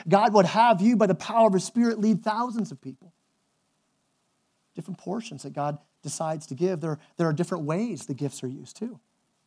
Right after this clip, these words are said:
Just a variety of ways that, that, that,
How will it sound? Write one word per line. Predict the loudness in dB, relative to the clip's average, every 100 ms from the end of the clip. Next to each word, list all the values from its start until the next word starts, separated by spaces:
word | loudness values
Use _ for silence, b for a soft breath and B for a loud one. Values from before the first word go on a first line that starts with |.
| _ _ _
Just | -6
a | 0
variety | 4 6 6 4
of | 2
ways | 2 0 0 -2
that, | -6 B B
that, | -4 -4 b
that, | -6 -6